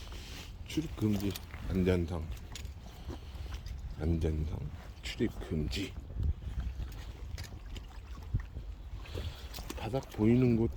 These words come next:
안에도 충분히 잡아요. <gasps> 복화지 크다. 오예. 복화지 커요. 어우, 씨. 남는 복화지. 어,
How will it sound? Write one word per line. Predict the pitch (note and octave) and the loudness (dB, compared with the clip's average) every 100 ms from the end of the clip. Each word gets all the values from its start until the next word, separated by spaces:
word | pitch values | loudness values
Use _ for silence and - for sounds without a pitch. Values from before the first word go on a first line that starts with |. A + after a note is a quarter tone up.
| - | 0
안에도 | G2 G#2+ G#2 A2+ A2+ | 0 0 2 2 0
충분히 | - F#2+ F#2 F#2+ A2 | -2 2 4 8 8
잡아요. | A2+ E2 F2 E2+ F#2+ A#2 - - - C#3+ D3 | 6 2 2 2 4 2 2 -4 -6 -2 0
<gasps> | - F2 D#2+ - | 2 2 -2 -4
복화지 | - - C3+ A#2+ | 0 4 6 4
크다. | - D3+ | 6 6
오예. | A#2+ A#2+ A2+ - - - - F#2 F2+ A2+ A2+ G#2+ A2 G#2 F#2+ F#2 - - - - - - - - - - | 6 4 -2 -2 0 0 0 0 -2 -2 -2 0 0 0 -2 -4 -4 -4 -4 -4 -4 -4 -4 -4 -4 0
복화지 | - - C3 - | 0 0 -2 -2
커요. | - D3+ E3 A2 G2 G#2 F3+ - - - - - - - C3+ G3+ - - - - - - - - G#3+ - C#4 A#3+ A3+ F#3 F3 D3+ - - - | -2 0 2 2 0 2 2 0 -4 -6 -6 -6 -6 -4 -4 -2 -4 -6 -4 -2 -2 -2 -2 4 6 8 6 4 2 4 4 2 -2 -4 -2
어우, | A#2 C#3 D3 | 0 2 2
씨. | - - - - - - - | 2 2 2 -2 -2 -2 -2
남는 | F#2+ A#2+ D3 | 0 0 2
복화지. | C#3 - - - - - - - - - - - - - - - - - - - - - - - - - - - - | 2 0 0 0 0 0 -2 -4 -2 -2 -2 -2 -2 -2 -2 -2 -2 2 2 2 0 -2 -2 -2 -2 -4 -8 -8 0
어, | D3+ | 4